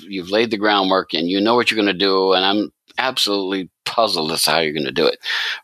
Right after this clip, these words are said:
But that's the fun of the reading for me. I, I wanna see what you have in mind. So, like with, with Mister Williamson, who I really respect, and your stuff I really like,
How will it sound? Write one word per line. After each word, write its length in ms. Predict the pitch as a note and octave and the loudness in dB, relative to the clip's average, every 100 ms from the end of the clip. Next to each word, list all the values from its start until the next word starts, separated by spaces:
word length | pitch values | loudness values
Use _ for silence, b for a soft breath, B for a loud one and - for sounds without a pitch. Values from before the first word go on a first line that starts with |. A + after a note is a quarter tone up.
| - | -8
But 160 | F2 | -2
that's 180 | G2+ - | 0 -2
the 140 | - F2+ | -2 -2
fun 240 | F#2+ F2 | 0 0
of 120 | D#2 | 0
the 120 | D#2 | -2
reading 340 | F2+ C#3+ G2+ D2 | -2 0 0 0
for 160 | D#2 | -4
me. 240 | B1+ G#1 A1+ | -4 -6 -4
I, 200 | D2+ G#2 | -2 0
I 180 | D#2 G2+ | 2 2
wanna 240 | F#2 D2+ | 2 2
see 180 | - E2+ | 0 0
what 200 | E2+ D#2 | -2 -2
you 100 | E2+ | -2
have 220 | - D2 | -2 -2
in 120 | C2 | -4
mind. 480 | C#2+ F2+ D#2+ A1+ A#1+ | -2 0 0 -2 -2
So, 440 | - - B1+ A#1 - B B B B - | 0 2 0 -4 -10 B B B B -12
like 180 | D#2 E2+ | -10 -10
with, 120 | C#2+ | -12
with 140 | D2+ - | -14 -10
Mister 260 | G#2+ G#2+ F#2+ | -4 -2 0
Williamson, 420 | G2+ F#2 - F2+ | 2 2 2 0
who 100 | F2 | 0
I 120 | D#2 | -2
really 280 | E2 F2+ D2+ | 0 -2 -2
respect, 460 | C#2+ - - C#2 D2+ | -2 -2 -2 -4 -2
and 100 | E2+ | 0
your 120 | A#2 | 0
stuff 260 | - E2 D2 | 2 2 2
I 60 | |
really 320 | C#2+ D2+ C#2+ | 2 0 0
like, 240 | D2 B1+ | 0 0